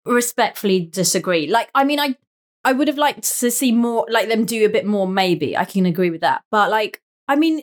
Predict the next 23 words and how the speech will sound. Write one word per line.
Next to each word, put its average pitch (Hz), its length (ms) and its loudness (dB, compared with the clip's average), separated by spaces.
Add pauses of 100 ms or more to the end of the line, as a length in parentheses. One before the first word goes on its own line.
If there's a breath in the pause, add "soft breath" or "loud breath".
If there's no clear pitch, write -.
the 302 160 -2
guy 339 280 2
had 311 220 -2
to, 285 100 -2
like, 226 460 -2 (600)
abseil, 214 560 0
whatever 202 240 0
the, 190 260 -6 (180)
uh, 151 40 0
you 214 160 -2
know, 202 100 2
rappel 247 500 0
off 226 180 -4
the 220 80 -12
side 233 240 0
of 196 100 -6
a 208 80 0
cliff 220 300 -2
face, 165 460 -2 (480 loud breath)
um, 202 440 2
with 220 200 0
a 220 40 -2
makeshift, 233 1000 -2